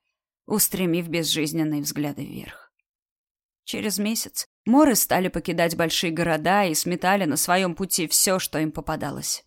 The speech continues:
Маленькие города, деревушки, ранчо и даже захудалые, никому не нужные хосписы, дома престарелых и детские дома. Они порабощали абсолютно всё. Им не важно, кто перед ними находится,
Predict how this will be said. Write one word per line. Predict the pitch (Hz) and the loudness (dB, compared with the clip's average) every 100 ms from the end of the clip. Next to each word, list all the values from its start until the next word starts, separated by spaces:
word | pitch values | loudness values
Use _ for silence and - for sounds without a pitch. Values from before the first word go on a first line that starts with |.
| _ | _
Маленькие | 196 262 226 151 - 76 | 0 2 2 -4 -8 -8
города, | 156 160 151 185 214 - - - - _ - | -4 -4 -2 -2 -2 -10 -20 -20 -20 _ -2
деревушки, | 262 262 220 254 - - 190 | 2 4 4 4 2 0 0
ранчо | 196 220 208 - - | 2 2 2 0 -2
и | - 208 | -2 0
даже | 190 202 190 | 4 4 4
захудалые, | 175 202 208 185 190 214 196 185 | 2 2 0 4 6 6 6 2
никому | 202 233 220 220 | 2 4 4 4
не | 226 | 2
нужные | 208 202 202 | 0 0 -2
хосписы, | 202 233 233 - 139 - - - | 0 2 2 0 -2 -2 -4 2
дома | 208 185 185 | 4 6 4
престарелых | 175 180 - 170 175 185 165 196 | 2 -4 2 2 4 2 0 0
и | 190 | 0
детские | 160 - - 143 | 0 -2 -4 -2
дома. | 170 160 156 - - - - _ _ | -2 -2 -6 -14 -20 -20 -20 _ _
Они | - 208 196 | -2 0 0
порабощали | 190 196 180 190 - 185 180 | -4 -4 -2 -2 -2 -2 -2
абсолютно | - 202 180 - 160 | -2 -2 -4 -8 -6
всё. | - - - _ _ _ | -4 -4 -6 _ _ _
Им | 220 220 | -2 0
не | 226 | 0
важно, | 226 226 214 214 | -2 -4 -4 -6
кто | - 240 214 | -6 -6 -4
перед | 226 220 | -4 0
ними | 208 214 | 2 2
находится, | 208 202 - 190 - - | 2 0 -2 -8 -4 -6